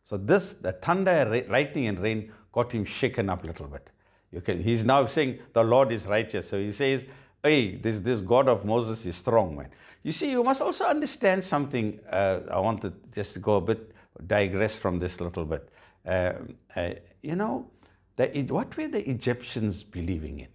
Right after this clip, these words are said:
What was the Pharaoh believing in? Let's go to that, and you'll understand his mindset. You see, the pharaohs were believing in statues and all this, you know, idols, and they had many gods, let's put it that way.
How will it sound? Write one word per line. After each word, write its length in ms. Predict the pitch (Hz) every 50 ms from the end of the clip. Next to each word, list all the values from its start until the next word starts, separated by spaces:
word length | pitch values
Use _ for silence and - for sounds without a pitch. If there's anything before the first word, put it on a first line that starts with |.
| _ _ _
What 240 | - - 175 175 -
was 160 | - 190 175
the 100 | - 117
Pharaoh 380 | 113 - - 113 107 101 104
believing 540 | 90 78 82 78 76 85 85 78 80 73 67
in? 100 | 67 87
Let's 160 | 110 156 -
go 180 | - - 113 107
to 160 | 98 - - 85
that, 280 | - 78 - - -
and 100 | 87 87
you'll 160 | 95 101 104
understand 520 | 113 110 101 92 - - - 127 113 107 101
his 160 | 98 87 80
mindset. 460 | 85 85 85 85 80 - - - - - _ _ _ - - _ _ _ _ _ -
You 80 | 104
see, 120 | - - 208
the 140 | 202 196 147
pharaohs 640 | - - - 190 208 214 302 320 320 175 170 -
were 160 | 117 113 127 127
believing 680 | 98 - 113 98 95 98 120 127 120 120 110 110 101
in 300 | - 90 90 87 87 90 - _ _
statues 960 | - - - - 123 107 - - - - 104 98 92 90 85 80 - - -
and 280 | - 78 71 71 69 - _ _ _ _ _ _ _ -
all 200 | 98 104 98 90
this, 240 | 87 90 87 - -
you 140 | - 95 101
know, 120 | 117 123 -
idols, 600 | - 110 110 104 85 98 92 90 87 87 87 85
and 200 | 85 73 73 71 - _ _ _ _ _ -
they 100 | - 123
had 140 | 143 143 120
many 240 | 127 131 135 135
gods, 460 | 113 90 87 110 107 87 - 87 - -
let's 180 | 113 113 -
put 180 | - - 107 92
it 140 | 90 69 76
that 220 | 85 85 - -
way. 80 | 73